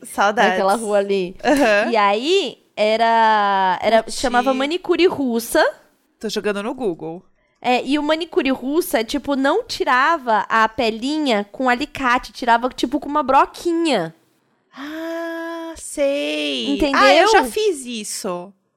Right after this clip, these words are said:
Speaker 1: Já fiz
Speaker 2: Isso, e,
Speaker 1: isso.
Speaker 2: e aí essa broquinha vende o kit também na internet pra você fazer.
Speaker 1: Menina, esse eu tenho medo.
Speaker 2: Você tem medo?
Speaker 1: Esse eu tenho cem por cento de medo. Assim,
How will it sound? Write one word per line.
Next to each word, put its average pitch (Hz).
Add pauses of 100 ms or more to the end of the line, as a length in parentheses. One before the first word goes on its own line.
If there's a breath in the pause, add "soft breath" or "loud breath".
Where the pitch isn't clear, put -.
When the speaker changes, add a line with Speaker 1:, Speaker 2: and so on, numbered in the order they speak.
(240)
Speaker 1:
Já 262
fiz 320
Speaker 2:
Isso, 262 (100)
e, 269
Speaker 1:
isso. 185
Speaker 2:
e 269
aí 294
essa 381
broquinha 294
vende 285
o 466
kit 523
também 622
na 254
internet 240
pra -
você 233
fazer. 208
Speaker 1:
Menina, 214 (160)
esse 196
eu 262
tenho 285
medo. 170 (220)
Speaker 2:
Você 440
tem 330
medo? 233
Speaker 1:
Esse 226
eu 320
tenho 269
cem 233
por 302
cento 302
de -
medo. 349 (180)
Assim, 294